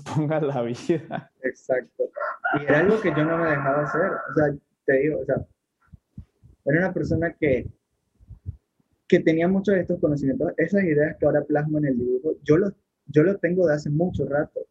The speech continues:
Speaker 2: pero cuando tú tienes estos conocimientos como teoría y no los apropias, yo lo que, lo que hacía era como con un látigo darme,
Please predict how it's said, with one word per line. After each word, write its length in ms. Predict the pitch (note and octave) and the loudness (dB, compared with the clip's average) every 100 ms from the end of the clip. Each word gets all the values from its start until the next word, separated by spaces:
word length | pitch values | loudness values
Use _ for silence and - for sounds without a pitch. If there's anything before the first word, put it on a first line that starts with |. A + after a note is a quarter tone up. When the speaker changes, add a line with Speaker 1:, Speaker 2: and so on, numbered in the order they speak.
| - - | -16 0
Speaker 2:
pero 260 | D#3 D3+ D3 | 4 4 4
cuando 280 | D3+ D3 C#3 | 2 2 2
tú 120 | F3 | 0
tienes 360 | F#3 F3+ F#3+ F3+ | 0 0 0 0
estos 220 | F3 G3 | -2 -2
conocimientos 600 | - D3+ C#3 C#3 D3 E3+ - | 0 0 0 -2 0 -2 -2
como 260 | D3 B2+ | -2 -2
teoría 540 | - B2+ B2+ C#3 C3 A#2+ - | 2 2 2 0 0 -2 -2
y 60 | C3+ | 0
no 200 | C3+ D#3 | 2 2
los 180 | E3+ D#3+ | 2 -2
apropias, 720 | C3 - D3+ D3 - - - _ _ - _ _ _ - - | -6 0 2 2 -2 -10 -10 _ _ -20 _ _ _ -18 -10
yo 220 | C3 D3+ | 2 4
lo 180 | D#3 E3 | 6 2
que, 240 | E3+ D3 - | 2 0 0
lo 160 | C#3 | 0
que 100 | C3+ | 0
hacía 180 | C3 C#3 | -2 0
era 140 | D#3 E3 | 0 0
como 260 | E3 D3 | -2 -2
con 120 | C3+ C3+ | 0 0
un 120 | C#3+ | 2
látigo 380 | D3 C#3+ D#3 D3 | 0 2 2 2
darme, 400 | C#3 C3+ C#3 | 2 0 -4